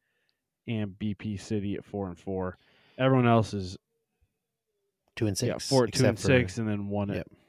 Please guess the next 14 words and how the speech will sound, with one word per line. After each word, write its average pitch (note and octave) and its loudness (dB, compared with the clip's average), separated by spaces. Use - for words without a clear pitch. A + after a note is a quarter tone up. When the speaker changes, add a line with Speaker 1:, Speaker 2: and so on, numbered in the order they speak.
Speaker 1:
one G2+ -10
and E2 -14
seven. - -14
Speaker 2:
Yeah, C#3+ 8
so, C3+ 6
um, A#2 0
Speaker 1:
It - -16
Speaker 2:
we C#3 6
Speaker 1:
seems C#3+ 12
Speaker 2:
got B2+ 10
Speaker 1:
like - 4
Speaker 2:
a B2+ 6
Speaker 1:
it's B2 6
Speaker 2:
little, E3+ 10